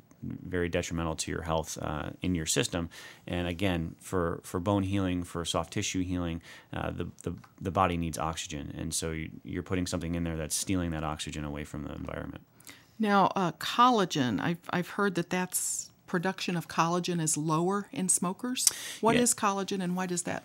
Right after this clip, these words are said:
Speaker 2: matter?
Speaker 1: Yeah, so collagen is a, is basically a, a, a component that makes up your, uh, skin, your soft tissue, and is very vital in your healing. Um, there's been a couple studies that have been done that have looked at,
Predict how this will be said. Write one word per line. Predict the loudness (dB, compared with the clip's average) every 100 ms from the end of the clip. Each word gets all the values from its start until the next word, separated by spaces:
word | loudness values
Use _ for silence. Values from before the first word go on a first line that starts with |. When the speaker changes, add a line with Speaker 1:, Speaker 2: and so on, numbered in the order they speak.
| -6
Speaker 2:
matter? | -6 -4 -6 -6
Speaker 1:
Yeah, | 0 2
so | 2 2
collagen | 4 6 4 2
is | 2 2
a, | 0 -2
is | 0 0 -2 -4 -10 -10 -4
basically | -2 -2 0 0
a, | 0 -2 -10 -6
a, | -4 -4 -4 -8
a | -10 -4
component | -2 2 2 2
that | 2
makes | 0 0 2
up | 0 0 -4 -6
your, | -2 0 0 -2 -4 -6
uh, | -8 -6
skin, | -4 -2 2 2 2 0
your | -2 -4 -4
soft | -2 -2 -2
tissue, | -4 -2 0 0
and | 0
is | -2 -4
very | -4 0 2 4
vital | 4 4 2
in | 0 -2
your | -2 -4 -10
healing. | -6 4 4 4 0 -8 -16 -18 -4
Um, | 0 2 0 0 -2
there's | 0 0
been | 0
a | 0
couple | 0 0
studies | 0 0 0 0
that |
have | -2
been | 0 0
done | 0 0 0
that | -2
have | -2 -4 -6
looked | -2 -2 0 0
at, | 0